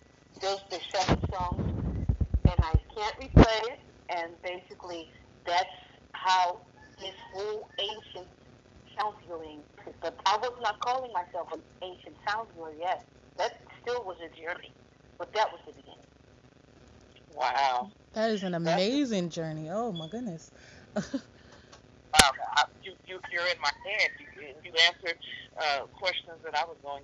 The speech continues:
Speaker 2: to ask, you know. But that is,
Speaker 1: <laughs>
Speaker 2: that is so amazing. That is really an incredible story. It really, really is. Um, and, um, I know that I,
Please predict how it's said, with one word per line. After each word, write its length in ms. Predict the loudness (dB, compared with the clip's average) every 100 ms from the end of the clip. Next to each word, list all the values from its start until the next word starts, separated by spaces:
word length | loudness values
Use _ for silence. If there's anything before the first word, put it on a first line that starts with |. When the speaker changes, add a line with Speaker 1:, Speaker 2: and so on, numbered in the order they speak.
| -10
Speaker 2:
to 60 |
ask, 280 | -2 -2 -2 -12 -20 -20 -20 -20
you 80 | -12
know. 180 | -10 -4 -2 -2 -2
But 140 | -4 -2
that 120 | -4 -4
is, 80 | -10 -20 -20
Speaker 1:
<laughs> 260 | -20 -20 -2
Speaker 2:
that 240 | 4 4 4 -2
is 140 | -18 -18 -14
so 380 | -8 -6 -6 -10 -16
amazing. 580 | -20 -14 -8 -8 -10 -16 -8
That 160 | -8
is 80 | -8 -20 -14
really 320 | -10 -8 -10 -14
an 180 | -18
incredible 600 | -20 -20 -6 -2 -2 -4 -14 -18
story. 640 | -14 -12 -12 -14 -18 -20 -20 -20 -20 -20 -20 -20 -10
It 120 | -10 -4
really, 280 | -4 -2 -4
really 340 | -8 -8 -12
is. 500 | -16 -12 -12 -14 -18 -20 -18
Um, 300 | -10 -10 -10 -16 -20 -20 -20 -20 -16 -10 -8 -8 -10 -2
and, 340 | 2 4 2 -2
um, 260 | -4 0
I 120 | 0 0
know 300 | 0 -2 -2
that 180 | -4 -6 -10 -14 0
I, 320 | 0 0 -6